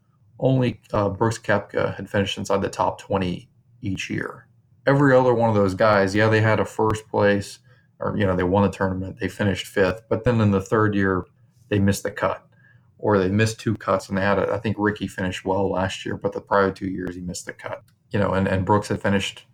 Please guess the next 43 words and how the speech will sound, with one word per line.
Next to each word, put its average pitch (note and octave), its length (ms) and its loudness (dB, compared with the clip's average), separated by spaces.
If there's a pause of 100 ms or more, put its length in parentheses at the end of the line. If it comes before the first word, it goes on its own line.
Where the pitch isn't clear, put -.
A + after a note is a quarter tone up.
(100)
you - 80 -14
know, - 80 -10
obviously - 300 -8
won G2 220 0
last F#2 300 -6
year, G2+ 100 -4
but - 140 -8
then F#2+ 140 -8
the, F#2 180 -10
the - 120 -14
prior F2+ 300 -4
two F#2+ 160 -6
years F2+ 220 -4
he F2+ 80 -8
finished F#2 320 -14
in - 60 -18
the D3+ 80 -14
top, - 380 -6 (100)
you B2+ 120 -14
know, - 200 -16
between - 320 -10
fifteenth G2 460 -8
and - 100 -20
twentieth. G2 400 -6 (600)
So, G#2+ 340 2
um, G2+ 360 2 (500)
there's A2+ 140 0
a A#2 40 2
lot A#2 180 2
of - 80 0
parity A2 340 2
with - 160 -6
this F2 160 -10
tournament. - 440 -8 (480)
You're A2+ 80 2
not, A2+ 260 2
you G#2+ 60 0
don't A#2+ 180 0
see B2 160 -2
a G#2 80 2
ton G#2+ 240 0
of G2 80 0
guys G2+ 540 0